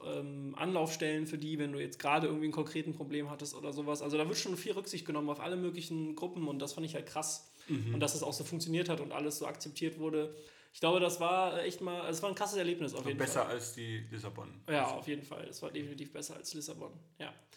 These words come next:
Speaker 1: Da bin ich dann zurückgekommen am dreißigsten abends. Ich glaub,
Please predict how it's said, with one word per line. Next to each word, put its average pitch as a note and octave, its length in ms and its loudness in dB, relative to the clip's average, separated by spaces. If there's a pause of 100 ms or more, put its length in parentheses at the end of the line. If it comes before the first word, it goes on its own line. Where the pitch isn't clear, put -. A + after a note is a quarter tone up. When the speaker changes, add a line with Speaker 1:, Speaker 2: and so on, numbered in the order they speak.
(400)
Speaker 1:
Da F3+ 100 6
bin A3+ 140 6
ich C4+ 80 4
dann A#3 120 2
zurückgekommen A3 480 4
am D#3+ 140 2
dreißigsten F3+ 480 -2
abends. G#3 600 -4
Ich - 60 -10
glaub, D3+ 200 -6